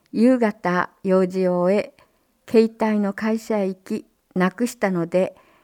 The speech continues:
利用停止にしてほしいと伝えました。すると、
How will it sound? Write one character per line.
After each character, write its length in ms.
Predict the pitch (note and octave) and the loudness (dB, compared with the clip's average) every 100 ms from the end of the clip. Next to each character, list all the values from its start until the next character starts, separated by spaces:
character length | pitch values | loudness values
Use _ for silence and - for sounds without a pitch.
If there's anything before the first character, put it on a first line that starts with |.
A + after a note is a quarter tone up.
| _ | _
利 140 | D#3 G#3 | 0 4
用 140 | C4+ | 4
停 160 | C#4 D4 | 4 2
止 180 | C#4+ | 2
に 80 | A3+ | -2
し 80 | - | -2
て 120 | F3 | -4
ほ 140 | F3+ E3+ | -4 -6
し 260 | - A3+ | -6 -8
い 40 | G#3 | -6
と 320 | - B3 - _ - | -2 -2 -4 _ -14
伝 140 | E3 D#3+ | -10 -8
え 40 | |
ま 160 | D#3 D3 | -10 -12
し 120 | - | -14
た。 160 | - - _ _ _ _ _ _ _ _ _ | -20 -20 _ _ _ _ _ _ _ _ _
す 180 | - D4 | -6 -2
る 140 | C#4 | 0
と、 400 | B3 - G#3+ G3+ | -2 -2 0 -2